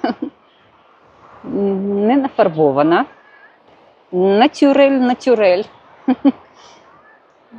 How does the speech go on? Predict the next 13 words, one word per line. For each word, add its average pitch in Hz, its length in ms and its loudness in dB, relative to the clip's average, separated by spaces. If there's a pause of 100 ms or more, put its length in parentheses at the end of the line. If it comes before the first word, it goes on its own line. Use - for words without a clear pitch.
общем, - 340 -16
ось 208 160 -8
так. 175 280 -4 (1600)
Просто 247 320 -2
настрій. 190 520 -2 (320)
І 233 280 -8 (120)
тут - 180 -4
трохи 208 440 0 (140)
освітлюється, 196 840 -2
хочу 190 300 -10 (580)
показати. 165 720 0 (2750)
Хочу - 300 -8
показати 196 720 -2